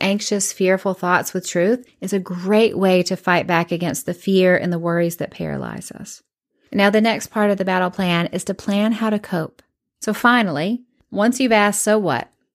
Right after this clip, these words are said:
and you've done a little truth talk, the last step is to plan out three ways that you can cope, even if rejection happens. For example,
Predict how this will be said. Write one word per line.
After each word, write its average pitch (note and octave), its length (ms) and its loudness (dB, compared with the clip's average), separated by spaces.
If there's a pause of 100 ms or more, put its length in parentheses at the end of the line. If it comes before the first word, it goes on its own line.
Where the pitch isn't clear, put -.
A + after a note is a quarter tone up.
(120)
and F#3+ 80 -2
you've F3 100 -4
done F#3+ 140 0
a A3+ 80 2
little B3 160 2
truth F3 300 -4
talk, - 400 -8 (260)
the G#3 140 -2
last A3 340 4
step F#3 300 -2
is F3+ 120 -4
to E3 100 -4
plan G3+ 440 -2
out - 300 -2
three F#3+ 340 0
ways F3 380 2
that - 100 -4
you F3 160 -2
can F3 160 -6
cope, F3+ 400 -4 (140)
even G3+ 320 2
if G3+ 180 0
rejection F3+ 460 -4
happens. - 640 -12 (280)
For G#3+ 120 0
example, F3+ 580 -4